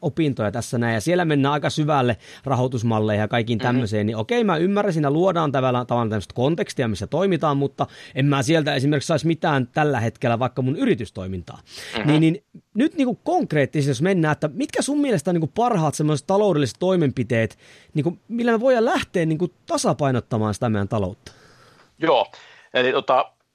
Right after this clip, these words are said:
Speaker 2: mä oon, mä oon niinku ihan samaa mieltä, että vaikka mä oon paljon lukenut talousteoriaa yliopistossa ja niin yritystaloutta ja sitten tutkinut kaiken maailman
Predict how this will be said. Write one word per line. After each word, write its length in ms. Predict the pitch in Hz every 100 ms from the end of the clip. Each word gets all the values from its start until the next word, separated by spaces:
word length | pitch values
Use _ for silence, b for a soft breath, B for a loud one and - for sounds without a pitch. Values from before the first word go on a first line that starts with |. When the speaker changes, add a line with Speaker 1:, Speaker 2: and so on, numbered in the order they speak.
| _ -
Speaker 2:
mä 100 | 170
oon, 160 | 156 -
mä 80 | 156
oon 100 | 165
niinku 140 | 160
ihan 220 | 185 185
samaa 300 | 147 151 143
mieltä, 300 | 131 139 131
että 80 | 120
vaikka 200 | 123 127
mä 60 | 135
oon 100 | 127
paljon 280 | 139 131 143
lukenut 320 | 135 127 -
talousteoriaa 960 | 135 135 120 - - 139 127 113 113 113
yliopistossa 760 | 131 127 110 113 - - -
ja 100 | 113 117
niin 180 | 123 127
yritystaloutta 800 | 127 123 117 120 110 107 - 110
ja 60 |
sitten 240 | 123 123 120
tutkinut 480 | 139 - 131 120 -
kaiken 400 | 139 143 123 117
maailman 360 | 120 123 117